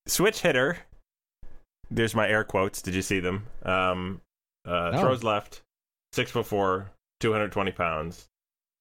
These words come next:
Speaker 1: He's thirty years old. He is also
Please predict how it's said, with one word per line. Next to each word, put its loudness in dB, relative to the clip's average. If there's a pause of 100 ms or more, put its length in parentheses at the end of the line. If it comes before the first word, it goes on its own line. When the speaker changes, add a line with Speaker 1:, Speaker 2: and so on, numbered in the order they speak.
(360)
Speaker 1:
He's -4
thirty 0
years -2
old. -8 (1160)
He 2
is 2
also 2